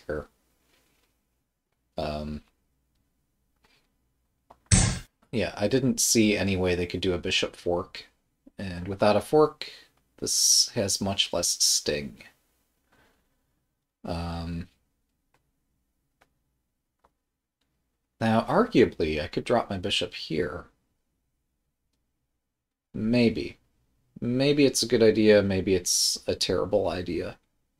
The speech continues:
I don't know. But they're threatening to push on this file. And it'd be great to have some idea what to do against that.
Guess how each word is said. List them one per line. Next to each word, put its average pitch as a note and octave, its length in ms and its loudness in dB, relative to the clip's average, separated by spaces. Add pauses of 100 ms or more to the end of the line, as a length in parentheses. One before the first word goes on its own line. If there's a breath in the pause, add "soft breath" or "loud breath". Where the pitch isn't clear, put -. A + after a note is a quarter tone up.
I G#2+ 80 -8
don't A#2 220 -4
know. D#2 260 -8 (160)
But - 120 -20
they're C#3 120 4
threatening C#3+ 380 0
to A2 80 0
push - 280 0
on E2+ 140 0
this E2+ 180 0
file. E2+ 520 -4 (2500)
And B2 120 -12
it'd B2 100 -4
be C3 120 2
great C3 420 2
to A2 100 -4
have G#2+ 180 0
some - 200 2
idea F#2+ 320 0
what E2+ 180 -2
to - 120 -4
do D#2+ 140 -6
against - 400 -4
that. C2+ 280 -10